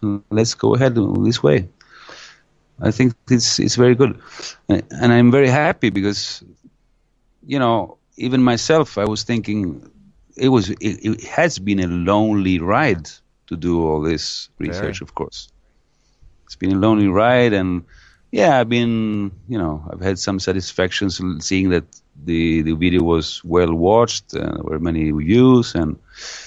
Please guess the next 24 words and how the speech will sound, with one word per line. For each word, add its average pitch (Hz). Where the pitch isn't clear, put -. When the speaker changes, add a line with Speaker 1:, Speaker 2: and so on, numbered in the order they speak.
Speaker 1:
the -
forum 110
is 82
going 87
okay. 117
But, 95
um, 92
it 104
is 104
essential 113
to 104
me, 147
in 90
my 135
mind, 101
to, 98
to 104
spread 131
this -
information 120
out. 131
And 101
so, 98
uh, 92